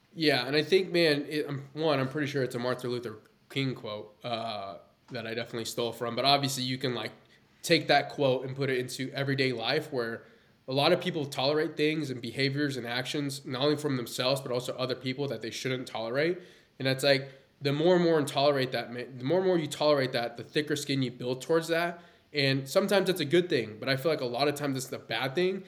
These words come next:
because now you're letting these small things slide that shouldn't be sliding, and now you're building somewhat of resentment towards either someone or something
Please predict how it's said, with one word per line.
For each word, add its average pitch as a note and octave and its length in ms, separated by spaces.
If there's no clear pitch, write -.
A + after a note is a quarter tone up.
because C#3 260
now C#3 180
you're D#3+ 100
letting D3 300
these C3 140
small C3+ 320
things C3+ 240
slide B2 300
that B2+ 140
shouldn't C3 240
be B2+ 80
sliding, C3 560
and A#2+ 100
now A#2+ 140
you're C3 140
building B2+ 360
somewhat B2+ 380
of A#2 80
resentment B2+ 480
towards A#2+ 240
either A#2+ 160
someone B2+ 400
or A2 80
something C3+ 580